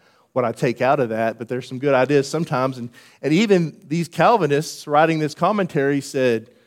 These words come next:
"The only conclusion we can draw is this is talking about water baptism."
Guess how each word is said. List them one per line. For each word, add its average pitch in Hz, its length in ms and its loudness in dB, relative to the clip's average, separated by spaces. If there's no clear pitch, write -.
"The 127 120 0
only 160 160 4
conclusion 156 500 -2
we 160 120 0
can 143 100 -6
draw 131 220 2
is 131 80 -4
this 151 140 -6
is 117 60 -16
talking 147 300 -6
about 143 240 0
water 139 280 -2
baptism." 156 600 -8